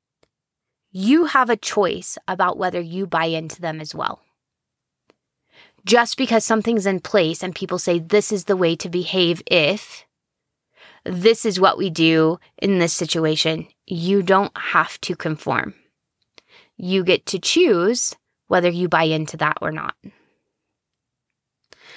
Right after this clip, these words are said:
The next set of beliefs are educational beliefs. And these can be c-, generational or cultural beliefs that are handed down through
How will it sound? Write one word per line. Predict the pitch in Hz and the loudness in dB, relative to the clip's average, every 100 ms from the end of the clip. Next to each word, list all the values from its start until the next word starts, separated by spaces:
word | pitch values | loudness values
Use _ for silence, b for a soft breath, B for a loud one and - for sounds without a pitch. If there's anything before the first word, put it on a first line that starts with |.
| B B B | B B B
The | 185 226 | 0 2
next | 220 247 339 - | 4 4 2 0
set | 403 339 | 0 2
of | 269 | -2
beliefs | 269 262 262 - | -4 -4 -4 -2
are | 214 220 - | 0 0 0
educational | 220 240 - 220 240 - 226 | -4 -4 -6 -4 -4 -2 -2
beliefs. | 190 175 170 156 - - b b b b | -4 -6 -8 -10 -14 -14 b b b b
And | - 254 | -2 2
these | 262 320 359 | 2 2 2
can | 403 403 | 0 -2
be | |
c-, | 311 - - | -2 -4 -6
generational | 190 247 269 247 233 262 247 - | 0 2 4 2 0 0 2 0
or | 196 | -2
cultural | - 240 240 262 | 0 0 4 2
beliefs | 233 226 208 214 - | 2 -2 0 0 0
that | 180 190 | 0 2
are | 180 | 2
handed | - 202 247 254 247 | 0 0 0 0 -2
down | 190 190 208 | 0 2 2
through | 208 190 | -2 -8